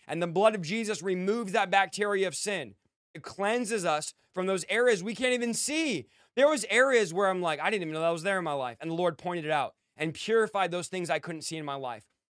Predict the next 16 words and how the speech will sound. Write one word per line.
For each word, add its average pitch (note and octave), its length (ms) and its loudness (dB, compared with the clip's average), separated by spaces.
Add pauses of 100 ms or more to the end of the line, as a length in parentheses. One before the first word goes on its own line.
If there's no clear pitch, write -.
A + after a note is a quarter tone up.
and E3+ 220 0
washed G#3+ 420 6
me C3+ 300 -8 (360)
with D#3+ 80 -2
the E3 100 -2
blood D#3+ 260 2
of D3+ 120 -2
Jesus. C3 400 -6
So E3 100 -8
the E3 80 -4
blood F#3 300 2
of G3+ 80 -2
Jesus F3+ 280 -4
is D#3+ 60 -10
like F#3 180 0
that F3+ 140 -2